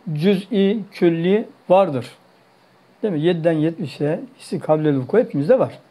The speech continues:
Hatta hayvanlarda dahi vardır diyor üstadımız. Hatta bir zaman ben bu hissi kablel vuku, zahiri ve batini meşhur duygulara ilave olarak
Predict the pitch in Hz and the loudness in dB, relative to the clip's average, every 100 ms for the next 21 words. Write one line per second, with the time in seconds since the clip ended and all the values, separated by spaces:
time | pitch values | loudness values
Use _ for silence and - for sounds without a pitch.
0 | _ _ _ _ _ _ _ - 254 - | _ _ _ _ _ _ _ 0 0 4
1 | 233 226 147 190 208 220 214 240 226 233 | 4 4 4 2 4 2 4 4 4 4
2 | 202 196 185 214 190 175 185 175 165 180 | 4 4 4 4 4 4 0 2 4 2
3 | - 156 143 135 120 - - _ _ _ | 2 2 2 2 -4 -10 -20 _ _ _
4 | _ _ _ _ _ - _ _ - 247 | _ _ _ _ _ -20 _ _ 0 0
5 | - 208 175 160 247 214 190 165 165 247 | 4 4 4 4 2 6 4 4 2 0
6 | - _ _ _ _ - 151 190 214 294 | -10 _ _ _ _ -2 2 2 0 -8
7 | - _ _ _ _ - - 185 175 202 | -20 _ _ _ _ -18 0 4 4 2
8 | - 208 - 180 180 202 220 185 185 - | 0 -2 2 4 4 4 2 2 0 4
9 | 165 180 269 - _ _ _ _ - 139 | 4 4 0 -12 _ _ _ _ -6 -2
10 | 135 170 185 165 196 214 247 185 165 175 | 4 6 6 4 2 4 6 6 6 4
11 | 185 185 185 202 269 - _ _ _ - | 4 2 2 4 2 -2 _ _ _ -4
12 | 147 170 185 - 220 254 175 185 190 185 | 2 2 2 2 4 4 4 2 4 4
13 | 190 185 196 170 170 185 190 262 247 190 | 6 4 2 2 4 6 6 6 6 6
14 | 156 123 | 2 0